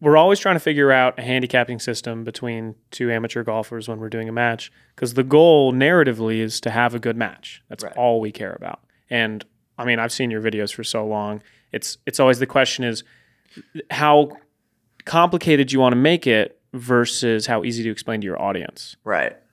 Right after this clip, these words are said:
Speaker 1: And so for this match, we decided to try to simplify it. And we just said, "Okay,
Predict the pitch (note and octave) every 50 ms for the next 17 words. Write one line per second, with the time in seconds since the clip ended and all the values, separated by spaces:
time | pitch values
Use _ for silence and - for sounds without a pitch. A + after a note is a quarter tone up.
0 | _ _ - B2+ A#2 A2+ - - A#2 - - C#3 E3+ G3 - - D3 C3 B2+ B2
1 | - - B2 A#2+ A#2 - B2+ B2 A#2+ A#2 A#2 A2+ - - A#2+ - - B2+ A#2 A2+
2 | A2+ G#2+ G2+ G2+ - - - - E3 D#3+ D3+ B2+ - A#2+ A2 G#2+ G#2+ G#2 - -
3 | A2+ A#2 A2+ A2 A#2+ - - A#2 - - - C3+ - A#2 A2+ A2+ B2 C#3+